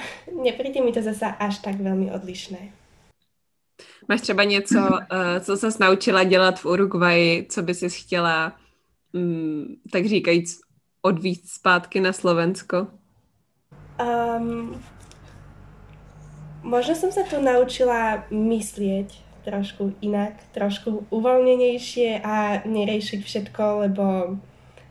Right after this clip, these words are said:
Speaker 1: lebo tunak tí ľudia sú naozaj oveľa viacej uvoľnenejší a spoločenskejší.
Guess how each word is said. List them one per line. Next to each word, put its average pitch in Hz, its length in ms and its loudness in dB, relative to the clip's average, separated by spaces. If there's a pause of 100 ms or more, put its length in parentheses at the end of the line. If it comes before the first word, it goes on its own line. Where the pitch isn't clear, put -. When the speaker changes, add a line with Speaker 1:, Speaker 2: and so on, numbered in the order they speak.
(400)
Speaker 1:
lebo 208 180 0
tunak 214 480 -4
tí 214 160 -4
ľudia 208 640 0
sú - 160 -6
naozaj 202 640 2
oveľa 185 320 -4
viacej 190 220 -10 (100)
uvoľnenejší 202 880 0
a 202 80 0
spoločenskejší. 214 1300 -6